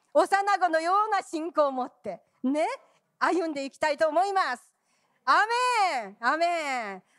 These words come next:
アメン。はい、ちょっとじゃあ祈りますね。主よ、ありがとうございます。本当に主は素晴らしい方。あ、なん、ね、主よ、本当にありがとうございます。<laughs> もう感謝しかな-、ないな、今日。<laughs>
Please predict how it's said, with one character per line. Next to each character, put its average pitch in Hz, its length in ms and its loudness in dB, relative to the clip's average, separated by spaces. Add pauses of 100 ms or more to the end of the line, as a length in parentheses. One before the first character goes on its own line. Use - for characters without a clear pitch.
(100)
ア 247 120 -4
メ 277 220 -6
ン。 202 60 -16 (200)
は 403 280 2
い、 311 160 -16
ち 415 80 -4
ょ - 20 -4
っ - 40 -10
と 349 120 0
じ 285 100 -2
ゃ 359 40 4
あ 359 60 2
祈 330 220 -2
り 415 80 -8
ま 427 160 2
す 349 80 -14
ね。 349 140 -2
主 403 120 -14
よ、 440 80 2 (100)
あ 453 40 0
り 453 60 -6
が 466 120 2
と 466 100 0
う - 40 -2
ご 494 60 -2
ざ 440 100 2
い 453 120 4
ま 480 60 -4 (220)
す。 - 140 -20 (840)
本 392 340 -2
当 440 100 -6
に 480 100 -8
主 - 120 -12
は 381 120 0
素 381 100 -12
晴 359 160 2
ら 466 80 -4
し 427 160 -16
い 285 40 -20
方。 262 400 -4
あ、 277 40 -10
な 262 180 -8
ん、 262 140 -16 (200)
ね、 269 260 -6
主 262 140 -12
よ、 240 280 -4 (280)
本 294 300 -2
当 330 100 -2
に 339 80 -2
あ 311 40 -2
り 427 160 2
が 466 120 2
と 415 80 -4
う - 40 -6
ご 403 60 -2
ざ 403 140 0
い 440 100 -6
ま 427 60 -2 (160)
す。 - 140 -20 (1200)
<laughs> 302 40 -14
も 294 320 -8
う 269 60 -14
感 466 200 -4
謝 311 120 -8
し - 120 -20
か 262 80 -10
な-、 247 120 -8
な 277 240 -8
い 262 40 -14
な、 240 240 -12
今 247 220 -8
日。 247 80 -20
<laughs> 285 60 -10